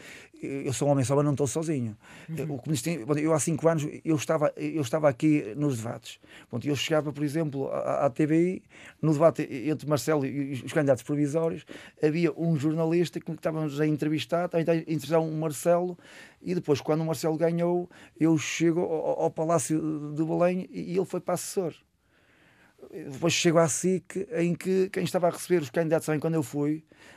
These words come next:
Speaker 1: era a Ruela, e houve eleições, estive lá no debate, quando chego a Belém, e a Ruela é assessor. Eu tenho a certeza que nenhum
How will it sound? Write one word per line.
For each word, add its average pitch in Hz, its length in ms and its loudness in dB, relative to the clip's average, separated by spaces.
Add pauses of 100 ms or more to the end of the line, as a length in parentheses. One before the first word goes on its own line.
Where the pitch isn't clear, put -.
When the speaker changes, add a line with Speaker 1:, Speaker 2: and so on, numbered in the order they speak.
(120)
Speaker 1:
era 156 220 6
a 165 60 8
Ruela, 165 640 2 (440)
e 180 240 -2 (560)
houve 180 280 0 (120)
eleições, 180 360 4
estive 165 220 2
lá 165 80 10
no 170 100 2
debate, 170 400 4 (680)
quando 170 200 -6
chego 180 240 4
a - 20 2
Belém, 180 460 2
e 175 100 0
a 180 40 4
Ruela 180 280 4 (100)
é 180 120 0
assessor. 165 420 0 (460)
Eu 156 100 2
tenho 180 220 2
a - 20 2
certeza 165 560 4
que 170 320 2
nenhum 175 840 2